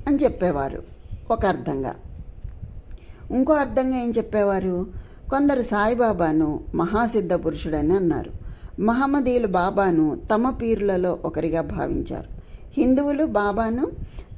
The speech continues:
తమ మహాత్ములలో ఒకరిగా గ్రహించారు. ప్రతి సంవత్సరం షిరిడీలో జరుగు ఉత్సవముల నిర్వాహకులు తమ ప్రకటనలో బాబాను సంత చూడామణిగా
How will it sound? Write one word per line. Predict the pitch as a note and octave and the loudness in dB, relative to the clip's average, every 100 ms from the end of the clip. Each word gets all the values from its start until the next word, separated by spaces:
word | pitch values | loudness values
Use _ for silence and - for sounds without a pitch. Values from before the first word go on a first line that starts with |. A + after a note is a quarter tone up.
| - G#3+ | -2 0
తమ | C#4 | 2
మహాత్ములలో | C4+ G3 A#3 A#3 A#3 G#3+ G3+ G3 B3 - | 2 2 2 0 0 0 2 2 0 0
ఒకరిగా | F3 F#3 F#3+ E3+ | 0 0 0 0
గ్రహించారు. | F#3+ F#3+ D#3+ D3+ C#3+ C#3+ C#3+ - - - - | 0 -2 0 -2 -2 -6 -10 -12 -14 -14 -6
ప్రతి | - C#4 E4+ E4+ | 0 2 4 4
సంవత్సరం | E4 C4+ B3+ A3 A3 G3+ | 4 0 -2 -2 0 -2
షిరిడీలో | - G#3+ A3+ B3 A#3 G#3+ | 0 0 2 2 2 0
జరుగు | F#3+ F3+ F3+ | 0 0 0
ఉత్సవముల | D#3 D#3+ A3 G#3 G3 F3+ | -2 -2 -2 0 0 2
నిర్వాహకులు | D#3 D3 D#3 F#3 F3 D#3+ C#3+ C#3 A2 - - - A#3 | 2 0 -2 -2 -2 -2 -2 -4 -8 -18 -14 -2 0
తమ | C#4+ | 2
ప్రకటనలో | C4+ A3+ G3 E3+ D#3+ D3 C#3+ C3+ - | 2 0 0 2 2 2 0 -6 -2
బాబాను | E3+ G3+ G#3 F#3+ D#3 C#3+ C#3+ - - - | 0 0 2 2 2 0 -4 -8 -14 -4
సంత | - B3 C#4 F#3 A#3 | 2 2 4 2 2
చూడామణిగా | G3+ F#3+ F3 E3+ D#3+ A3 | 2 2 4 4 2 0